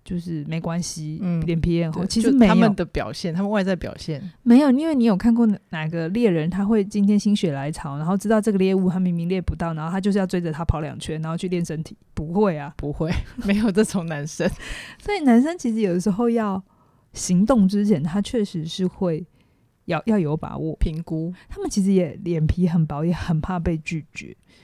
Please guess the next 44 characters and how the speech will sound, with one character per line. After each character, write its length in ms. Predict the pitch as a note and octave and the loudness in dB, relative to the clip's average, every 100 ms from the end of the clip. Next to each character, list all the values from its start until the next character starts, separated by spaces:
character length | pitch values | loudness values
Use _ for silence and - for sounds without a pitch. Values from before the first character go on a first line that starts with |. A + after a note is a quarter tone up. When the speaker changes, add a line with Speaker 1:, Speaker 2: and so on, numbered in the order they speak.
| _ | _
Speaker 1:
所 160 | - C4+ | -2 4
以 100 | C#4 | 6
很 180 | C4 G3 | 6 4
多 160 | G3 | 4
在 160 | G#3 A3 | 2 0
关 240 | G#3 G3 | 0 2
系 200 | G3+ G3+ | 2 2
里 120 | G3 E3 | 0 0
头 280 | D#3 C#3+ | -2 -4
的 180 | D3+ D3+ | -4 -6
冲 320 | D3+ - F#3 | -6 -4 -2
突， 160 | F#3+ D#3 | -2 -4
其 140 | D#3+ | -6
实 100 | F3 | -4
来 160 | F3 D3+ | -4 -4
自 160 | D3 E3 | -6 -6
于 80 | D3 | -6
拒 180 | - D#3 | -8 -10
绝， 160 | - D#3+ | -10 0
各 140 | A3+ | 2
式 140 | G#3 G#3+ | 2 2
各 100 | F3+ | 0
样 160 | D#3+ | -2
的 80 | C#3+ | -4
拒 200 | C#3+ D#3+ D3+ | -8 -10 -10
绝。 180 | - F#3+ | -6 -2
Speaker 2:
嗯， 180 | E3+ | 0
Speaker 1:
女 140 | F3 E3 | 0 0
生 300 | G3 G3+ G#3+ | 0 0 -2
Speaker 2:
嗯， 20 | |
嗯。 200 | B3+ - D3 _ _ | -6 -10 -14 _ _
Speaker 1:
可 140 | - F3+ | -6 -4
能、 380 | E3 D#3+ F3+ - | -2 -4 -6 -8
嗯， 260 | E3 D3 - | -14 -14 -16
小 380 | - - F3+ D3 | -14 -10 -8 -6
到 240 | G3+ G3 F#3 | -4 -4 -4
生 320 | - G3 G3 | -6 -4 -2
活 200 | G3 D#3 | -2 -4
里 140 | D3 | -4
的 420 | C#3 C3+ C3+ - F#3+ F#3+ _ | -8 -12 -12 -14 -18 -20 _
东 180 | F3+ F3+ | -6 -4
西， 220 | F3 F3 | -6 -8
大 200 | F3+ E3+ | -8 -8
到， 300 | E3 D#3+ D#3 | -8 -8 -8